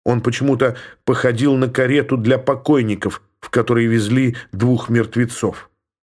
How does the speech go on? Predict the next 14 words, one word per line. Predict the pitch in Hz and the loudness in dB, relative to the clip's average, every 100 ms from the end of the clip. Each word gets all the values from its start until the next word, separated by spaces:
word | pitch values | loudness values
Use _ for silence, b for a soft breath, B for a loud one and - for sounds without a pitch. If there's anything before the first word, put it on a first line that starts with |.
| _ _ _ _ | _ _ _ _
А | 120 | 0
ведь | 123 123 | 0 -2
мы | 123 170 | 0 2
едва | 135 123 127 175 | 2 2 2 2
лишь | 165 - | 2 0
успели | 147 - 165 160 147 | -2 0 0 2 2
заговорить | 127 135 139 147 170 - - | 0 2 2 2 0 -8 -4
о | 127 | 0
войне. | 120 131 127 113 90 - _ _ _ _ _ _ _ - | 2 0 0 -2 -4 -8 _ _ _ _ _ _ _ -2
И | 139 | -2
тут | - 202 196 | 0 0 0
же | 98 123 | 0 0
возле | 120 107 120 | 2 0 0
нас | 147 - | 0 -2